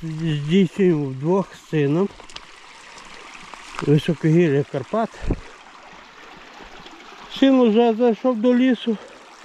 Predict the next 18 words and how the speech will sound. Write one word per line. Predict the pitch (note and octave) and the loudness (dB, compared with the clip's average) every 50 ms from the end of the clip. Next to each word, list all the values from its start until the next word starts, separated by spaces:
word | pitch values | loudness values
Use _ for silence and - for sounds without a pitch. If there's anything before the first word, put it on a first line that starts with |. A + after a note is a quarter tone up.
| - - - - - - - - - - - - - - - - - - - - - - - - - - - - - | -20 -20 -20 -20 -20 -20 -20 -20 -20 -20 -20 -20 -20 -20 -20 -20 -20 -20 -20 -20 -20 -20 -20 -20 -20 -18 -16 -10 -4
а | D#3+ D#3 | -2 0
я | D#3+ F3+ G3+ G#3 F#3+ - | 2 2 2 2 0 -2
ще | - G#3 G3 | -2 -4 -4
продовжую | - - - F#3+ F#3+ F3 G#3+ G#3 G3+ F#3+ F3+ F#3 G#3 G3+ F#3+ F3+ - - - | -4 -4 -4 -4 -2 0 0 0 0 0 0 0 0 2 2 0 -2 -6 -6
свій | - G3 F#3+ E3 | -2 -2 -2 -2
шлях | - - - - G3+ G#3 G#3+ G3 - - - - - - - - - - - - - - - - - - - - - - - - - - - - - - - - - - - - - - - - - - - - - - - - - - - - - - - - - - - - - - - - - - - | -2 -4 -2 0 0 0 0 -2 -6 -10 -16 -20 -20 -20 -20 -20 -20 -20 -20 -20 -20 -20 -20 -20 -20 -20 -20 -20 -20 -20 -20 -20 -18 -18 -18 -18 -18 -18 -18 -18 -18 -18 -20 -18 -18 -18 -18 -18 -16 -16 -16 -16 -16 -18 -18 -18 -18 -18 -18 -18 -18 -18 -18 -18 -18 -18 -18 -18 -18 -18 -18 -18 -18 -8 -2
до | E3 E3 D#3+ D#3 | 2 2 2 2
тих | - - G#3 G3+ F3 - - | 2 0 0 0 0 -2 -4
місць, | F#3 G3 G#3 A#3 A#3+ G#3 - - - - - - - - - - - - - - - - - - - - - - - - - - - - - | -4 -2 0 0 0 -2 -2 -6 -10 -12 -14 -12 -10 -10 -10 -12 -14 -18 -20 -20 -20 -20 -20 -20 -20 -18 -18 -18 -18 -18 -18 -20 -20 -18 -16
де, | D#3+ C#3+ C3+ C3 C#3+ F3 F#3+ G3+ G#3 G#3 G3+ | -14 -12 -10 -6 -4 -2 -2 -2 -2 -4 -4
на | G3+ G3 | -4 -6
мою | F3+ F#3 G3 G3+ G#3 G#3 F#3+ E3 | -4 -2 0 0 0 0 0 -2
думку, | E3 G#3 G3+ G3 E3+ - G3+ F#3+ | -2 -4 -6 -6 -8 -10 -10 -10
мали | F#3+ F#3+ F#3+ G3 F#3 F#3 F#3 | -8 -8 -6 -6 -6 -6 -6
б | F3 | -8
бути | E3+ E3 E3+ F3 F#3+ F#3+ E3+ - F3 | -8 -10 -10 -8 -6 -6 -4 -4 -6
білі | D#3+ D#3+ F#3 F3 E3+ D#3 | -6 -4 -4 -4 -4 -4
гриби. | C#3 C#3+ D3 D#3 D3 C#3+ | -2 -4 -4 -4 -4 -6